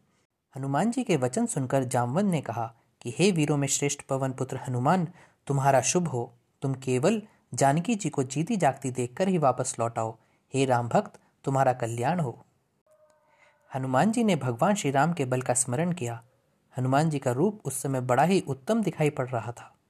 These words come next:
वे वानरों के बीच से उठकर खड़े हो गए। उनके संपूर्ण शरीर में रोमांच हो आया। उस अवस्था में हनुमान जी ने बड़े बूढ़े वानरों को प्रणाम करके इस प्रकार कहा, "आकाश में विचरने वाले वायुदेव का मैं पुत्र हूँ।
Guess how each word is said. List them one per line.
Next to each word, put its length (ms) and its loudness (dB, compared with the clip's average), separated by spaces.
वे 80 -2
वानरों 420 4
के 100 0
बीच 260 -2
से 120 -2
उठकर 260 0
खड़े 260 0
हो 140 2
गए। 220 -6
उनके 280 2
संपूर्ण 480 0
शरीर 340 2
में 140 0
रोमांच 440 2
हो 200 0
आया। 360 0
उस 200 2
अवस्था 340 2
में 140 2
हनुमान 400 0
जी 140 -2
ने 180 -2
बड़े 320 4
बूढ़े 340 2
वानरों 360 0
को 120 -4
प्रणाम 400 0
करके 300 -4
इस 260 -4
प्रकार 320 -2
कहा, 320 -12
"आकाश 460 4
में 140 4
विचरने 420 2
वाले 340 4
वायुदेव 540 2
का 140 2
मैं 220 -2
पुत्र 240 -2
हूँ। 300 -6